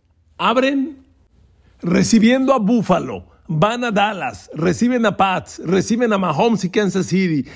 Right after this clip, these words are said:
reciben a Russell Wilson y Denver. Perdón, van a Denver, van a Denver contra Russell Wilson. Reciben a Philadelphia y Jalen Hurts. Van a Nueva York, un Jets contra Giants siempre va a ser competitivo.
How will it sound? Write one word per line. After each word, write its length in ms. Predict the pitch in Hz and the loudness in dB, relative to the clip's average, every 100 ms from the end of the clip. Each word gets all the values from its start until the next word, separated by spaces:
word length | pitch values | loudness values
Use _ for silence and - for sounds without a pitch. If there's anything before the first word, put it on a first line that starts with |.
| - | -6
reciben 480 | 175 190 - 240 226 | -2 -2 0 -2 0
a 60 | 208 | 2
Russell 380 | 185 220 220 208 | 2 2 2 2
Wilson 420 | 208 202 202 196 | 4 2 0 0
y 60 | |
Denver. 520 | 170 175 165 151 110 - - - | 0 0 0 -2 -4 -12 -18 -2
Perdón, 380 | 175 202 208 165 | 2 2 2 2
van 200 | 226 233 | 0 0
a 80 | |
Denver, 360 | 202 202 170 143 | -2 -2 -2 -2
van 180 | 165 220 | -2 -2
a 80 | 208 | 0
Denver 300 | 196 170 139 | 0 -2 -2
contra 240 | 156 170 | -4 -2
Russell 320 | 170 180 165 | -2 -2 -2
Wilson. 500 | 160 160 147 139 120 - - | 0 0 -2 -6 -10 -14 -4
Reciben 460 | 190 190 208 247 226 | 0 0 0 0 0
a 100 | 202 | 0
Philadelphia 760 | 220 214 202 220 240 185 240 | 0 2 4 2 0 0 0
y 100 | 214 | 2
Jalen 320 | 185 226 220 | 0 2 0
Hurts. 420 | 160 208 185 - - - - | 2 2 0 -4 -14 -20 -10
Van 300 | 170 240 262 | -2 0 0
a 80 | 247 | 0
Nueva 260 | 240 208 | 0 0
York, 400 | 196 240 220 170 - | 2 2 2 -2 -2
un 200 | 233 214 | 0 2
Jets 460 | 208 202 - - 165 | 0 0 -2 -10 -6
contra 380 | 160 139 160 | -4 -4 -4
Giants 580 | 139 190 208 202 220 196 - | 0 0 0 -2 -4 -6 -12
siempre 580 | - 220 226 208 190 | -6 0 2 2 0
va 120 | 185 180 | -2 -2
a 40 | |
ser 240 | 160 185 | -2 -4
competitivo. 800 | 147 165 151 143 147 185 175 123 | -4 -6 -4 -8 -6 -4 -4 -6